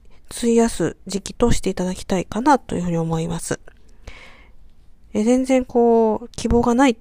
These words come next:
なんてことはないですね。だいたい十四年前に、まあ、コンジャンクションにこのトランジットの土星とネイタル土星がなりまして、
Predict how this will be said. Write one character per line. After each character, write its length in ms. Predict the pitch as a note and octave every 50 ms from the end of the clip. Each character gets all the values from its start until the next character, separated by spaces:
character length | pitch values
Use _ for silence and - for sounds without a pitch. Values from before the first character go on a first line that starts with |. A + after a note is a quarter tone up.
| - -
な 120 | F3 E3+
ん 60 | E3 F3+
て 100 | - E3
こ 120 | - E3+
と 120 | - -
は 100 | F3+ E3+ E3+
な 180 | F3+ F#3+ F#3+
い 160 | F#3 - - - - - -
で 100 | - D#3+
す 200 | - - - F3+
ね。 200 | G#3 A#3 A#3+ A#3+ - - - - - - - - - - - - - - - - - - - - - - - - - - - - - - - - - - _ - - - - - - - - - - - - - - -
だ 100 | - A#3+
い 80 | C4 C4+
た 160 | - D4+ C#4+
い 100 | D4 C#4+
十 240 | C#4 A3+ A3 A#3 B3+
四 160 | C#4+ D4+ D4+
年 280 | D#4 D4+ D4+ D4+ D4+ D4+
前 300 | D4+ D4 C4 A#3 G3+ F#3+
に、 640 | F#3 G3 G#3 G#3+ A3 A3 G#3+ - - - G4+ - _ - -
ま 180 | G3+ G#3 G#3
あ、 40 | G3
コ 200 | - - A3 A3
ン 120 | A3 A3+ A3+
ジ 80 | A#3+
ャ 60 | B3
ン 80 | A#3+ A3+
ク 80 | - -
シ 140 | - -
ョ 120 | F#3 E3+ E3
ン 140 | D#3+ D#3+ E3
に 140 | D#3+ - - -
こ 160 | - D#3+ E3+
の 140 | E3+ E3+ F3
ト 140 | - -
ラ 120 | F3+ F#3 F#3+
ン 60 | F#3
ジ 100 | F3 -
ッ 40 | - -
ト 80 | -
の 60 | -
土 100 | - D3+
星 260 | D#3+ - - G3+ G3+ G3+
と 360 | - - - B3 B3 A#3+ A3
ネ 120 | A3 G#3 F#3+
イ 40 |
タ 100 | G3 -
ル 80 | - -
土 80 | - F#3+
星 180 | - - A3
が 120 | G#3 G#3 G3+
な 140 | G3 G3
り 140 | F#3+ G3 G#3
ま 160 | G#3 G#3 G#3+ G#3
し 160 | - - -
て、 200 | - B3+ B3 A#3+